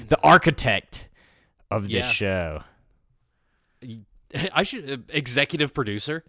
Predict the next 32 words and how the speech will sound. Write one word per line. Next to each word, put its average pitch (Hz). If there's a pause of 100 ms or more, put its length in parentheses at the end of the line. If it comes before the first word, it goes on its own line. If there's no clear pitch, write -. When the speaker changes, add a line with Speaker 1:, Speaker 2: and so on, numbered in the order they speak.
(220)
Speaker 1:
<laughs> -
Yes, 139
Speaker 2:
Maybe 190 (300)
that. 180
Speaker 1:
executive 147
C 143
O 127
O, 110 (440)
C 127
E 117
O 101
Speaker 2:
Yes. 95
Speaker 1:
slash 120
C 107
O 92
O 92
slash, 95
I 110
don't 113
know 117
any 98
corporate -
titles, 87
like, 82
what 82
they 85
actually 80
mean. 80
I 85
just 82
know 85
there's 80